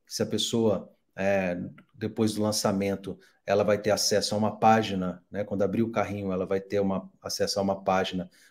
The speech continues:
pra deixar o, pra fazer a compra, é, efetivamente, né? Que é, que é a página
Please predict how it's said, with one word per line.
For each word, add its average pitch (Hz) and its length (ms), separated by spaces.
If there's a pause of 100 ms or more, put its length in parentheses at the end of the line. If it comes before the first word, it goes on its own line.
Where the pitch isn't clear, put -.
(120)
pra 107 140
deixar 104 300
o, 98 300
pra 95 140
fazer 104 260
a 110 60
compra, 120 560 (100)
é, 92 320
efetivamente, 104 800
né? 98 140
Que 110 160
é, 85 180 (500)
que 92 160
é 90 40
a 90 80
página 90 580